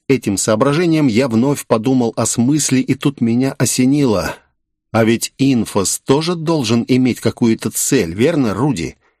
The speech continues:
Император кивнул, удовлетворенный моей догадливостью. «И наверняка эта цель существует», — сказал он. «Как существо разумное, Инфос давно осознал необходимость ее иметь.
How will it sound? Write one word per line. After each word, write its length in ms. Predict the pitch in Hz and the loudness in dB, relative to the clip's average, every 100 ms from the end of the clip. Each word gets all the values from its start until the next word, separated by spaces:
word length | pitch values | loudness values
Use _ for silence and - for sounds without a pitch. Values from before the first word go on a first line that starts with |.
| _ _ _ _ _ | _ _ _ _ _
Император 560 | 110 107 113 110 107 123 | 0 2 2 0 0 -4
кивнул, 600 | - 170 160 151 151 143 | -2 0 2 2 0 0
удовлетворенный 880 | 135 123 135 139 135 139 139 135 135 | -2 0 2 0 0 0 2 2 2
моей 300 | 131 131 131 | 2 2 0
догадливостью. 1000 | 117 127 120 117 117 113 110 - 117 117 - _ _ _ _ _ _ _ _ _ _ - | 0 0 0 0 0 0 -2 0 0 0 -6 _ _ _ _ _ _ _ _ _ _ 0
«И 240 | 120 180 | 2 4
наверняка 800 | 220 214 190 180 175 143 151 170 - | 2 2 2 0 0 0 0 0 0
эта 340 | 151 - 135 | -2 0 -2
цель 340 | - - 151 143 | -2 -2 -2 -2
существует», — 880 | - 135 - 127 - 127 147 127 | -2 -2 -2 -2 -4 -2 0 0
сказал 500 | - - 92 82 80 - | -2 -2 -4 -4 -6 -8
он. 240 | - 98 - _ _ _ _ - | -12 -12 -16 _ _ _ _ -6
«Как 180 | 135 131 | -4 -2
существо 480 | 135 - 139 139 | -2 -2 -2 0
разумное, 680 | 139 135 151 180 165 147 127 - - | 0 0 -2 -2 0 0 -2 -6 -4
Инфос 680 | 196 165 - 131 - - - | -2 -2 -2 -2 -2 -8 -10
давно 580 | 98 139 147 175 208 - | -2 0 2 0 0 0
осознал 600 | 151 - 139 113 143 147 | -2 -2 -2 -2 0 0
необходимость 760 | 135 127 - 113 120 139 120 - | 0 0 -2 -2 0 0 0 0
ее 340 | 117 117 135 - | 2 2 0 0
иметь. 680 | 123 113 120 127 107 - | 2 2 2 2 0 -4